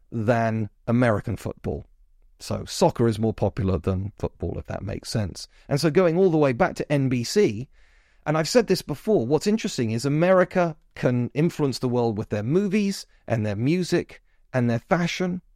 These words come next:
and their T V, but they don't influence the world with their sports, because America is kind of on its own island, if you like, the Americas. They're in their own time zones.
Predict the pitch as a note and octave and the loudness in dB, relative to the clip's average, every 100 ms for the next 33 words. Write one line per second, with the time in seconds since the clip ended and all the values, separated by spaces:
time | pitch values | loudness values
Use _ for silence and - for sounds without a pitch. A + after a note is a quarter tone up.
0 | _ A#2+ A#2+ A#2 - C3 A2+ G2 - - | _ -2 0 0 -2 -2 0 -4 -8 -14
1 | _ _ _ - A#2+ C#3 A#2 F#3+ G#3+ D3+ | _ _ _ -4 0 -2 4 4 6 2
2 | C3 A2+ G#2+ - - G#2 G#2 F#2+ G2 - | -2 -2 -4 -4 -6 -2 -2 -2 -4 -8
3 | _ - G#2+ A2+ - G#2+ - - - A2 | _ -6 -2 -2 0 -2 -2 -8 -2 -2
4 | F#2 - - - _ _ _ - E3+ F#3+ | -2 -8 -12 -12 _ _ _ -4 -2 0
5 | F#3 - E3+ E3+ F#3+ A3 A3+ - F#3+ F#3 | -2 0 -2 0 0 0 -2 -2 -4 -4
6 | _ _ - D3 - F#3+ F#3 D#3+ D#3 - | _ _ -10 -8 -4 -2 0 0 -2 0
7 | D#3 D3+ C3+ E3 F3+ C#3+ A2+ A2+ F3 D#3 | 0 0 -2 0 2 2 2 2 0 -2
8 | - - A2+ G#2 A2 A2+ A#2+ B2 A#2 - | -10 -12 -4 -4 0 0 0 0 0 2
9 | D#3 G#2+ D#3 - - - C3+ C#3 C#3+ C#3 | 2 2 -2 -6 -12 -2 0 2 0 -2
10 | - E3 F#3 F3 A#2 G2+ F2+ - | -4 0 0 0 0 -4 -6 -8